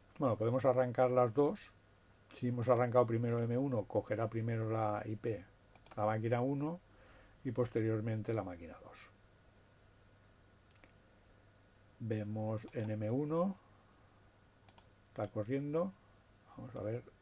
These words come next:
dónde está. Vamos a reducir esto. Esta es M dos. Este es el router. M uno está aquí. Vamos a iniciar M uno primero.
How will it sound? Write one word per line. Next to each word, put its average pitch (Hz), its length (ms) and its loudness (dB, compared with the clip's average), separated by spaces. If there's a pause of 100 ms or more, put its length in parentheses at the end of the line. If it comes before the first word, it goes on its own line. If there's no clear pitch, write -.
(120)
dónde 101 220 -10
está. 139 380 -8 (400)
Vamos 117 280 -12
a 98 140 -8 (1160)
reducir 113 420 -2
esto. 160 420 -2 (720)
Esta 113 340 -4
es 101 120 -6
M 101 160 -4
dos. 156 400 0 (840)
Este - 280 -8
es 101 60 -10
el 107 140 -4
router. 147 400 2 (1300)
M 110 280 -2
uno 113 280 -2 (640)
está 104 240 -6
aquí. 151 340 -2 (320)
Vamos 104 340 -6
a 98 80 -2
iniciar 98 360 -6
M 95 160 -8
uno 95 180 -8
primero. 135 480 0